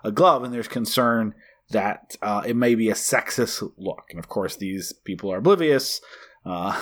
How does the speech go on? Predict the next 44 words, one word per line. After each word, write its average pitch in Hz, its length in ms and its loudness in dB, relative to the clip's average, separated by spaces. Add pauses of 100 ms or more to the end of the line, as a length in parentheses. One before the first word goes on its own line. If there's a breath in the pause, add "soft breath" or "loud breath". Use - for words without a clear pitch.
(120)
<laughs> - 140 -20
you 104 80 -4
know, 92 60 -6
Christopher - 340 -8
Guest's 92 240 -6
character 85 440 -8
is 85 120 -10
like, 78 320 -8 (180 loud breath)
"What's - 180 -10
wrong 90 160 -6
with 85 140 -12
being 82 180 -6
sexy?" 135 600 2 (420 loud breath)
Um, 107 500 0 (360)
and 120 320 0
I, 131 180 4
I 143 200 4
wanna 151 180 2
get 123 100 2
back 107 200 0
to 110 80 0
that. 95 80 0
I 98 40 -6
don't, 98 160 -4
I 104 40 -2
don't 110 120 -2
need 104 80 -4
to 92 80 -8
spend 98 220 -6
too 98 80 -6
much 90 80 -8
time 101 120 -6
on 92 120 -6
that. 92 180 -6
But 120 220 2 (300 loud breath)
they, 147 360 4
as, 165 220 6
as, 151 320 4
as, 139 340 4
uh, 123 460 4
as 127 180 2
Rob 143 220 6
Reiner 175 420 4
starts 117 320 0